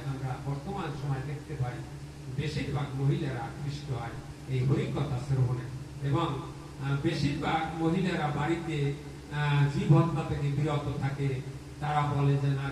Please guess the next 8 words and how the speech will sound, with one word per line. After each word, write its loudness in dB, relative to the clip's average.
জীবকে -2
হত্যা 0
করো 6
না।" -2
হ্যাঁ, 2
এই -4
মাছ, -2
মাংস -2